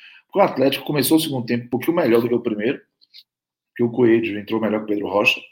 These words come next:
né? E forçando a barra, é um chuta-chuta da Estrela da Zorra. E ele começou a incomodar. O Bahia, eu acho que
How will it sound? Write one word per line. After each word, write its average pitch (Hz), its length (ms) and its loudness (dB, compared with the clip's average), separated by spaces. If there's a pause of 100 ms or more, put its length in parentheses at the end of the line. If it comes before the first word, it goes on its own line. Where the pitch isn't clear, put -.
(160)
né? 110 360 -8
E - 180 -8 (140)
forçando 104 420 -4
a - 60 -4
barra, 110 440 2
é 107 40 -2
um 107 80 -6
chuta-chuta 120 600 -2
da 104 120 -2
Estrela 98 340 -4
da 98 140 -2
Zorra. 131 360 -4 (1000)
E 101 160 0
ele 113 160 4
começou 113 360 0
a 113 40 0
incomodar. 110 680 0 (540)
O 165 100 6
Bahia, 135 280 6
eu 117 120 4
acho - 220 -4
que 110 400 -4